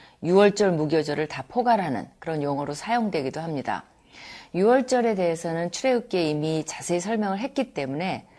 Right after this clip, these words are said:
오늘의 말씀에서는 유월절은 아주 간단히 다루고요. 그 예외 조항에 대해서 배울 것입니다. 우리는 예외적인 상황이 나올 때 어떻게 그것을 대처한-, 합니까?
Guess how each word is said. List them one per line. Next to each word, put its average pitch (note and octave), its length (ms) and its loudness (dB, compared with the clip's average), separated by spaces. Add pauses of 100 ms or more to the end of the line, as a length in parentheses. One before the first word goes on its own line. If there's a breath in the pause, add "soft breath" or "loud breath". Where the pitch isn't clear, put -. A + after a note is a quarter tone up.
(300 loud breath)
오늘의 A#3+ 380 4
말씀에서는 D#3 920 -2
유월절은 D#3+ 480 -2
아주 C3 280 -6
간단히 E3+ 560 -4
다루고요. C3 580 -6 (680 soft breath)
그 G3+ 320 2
예외 G3 480 4
조항에 F#3+ 460 0
대해서 D3 300 -4
배울 D3+ 260 0
것입니다. G2+ 560 -6 (540 soft breath)
우리는 G#3+ 440 2 (240)
예외적인 A3 600 4
상황이 G#3+ 380 0
나올 C#3+ 240 0
때 D3 420 -4 (220 loud breath)
어떻게 A3+ 540 0
그것을 E3 320 -2
대처한-, E3 480 -2
합니까? D3+ 680 -4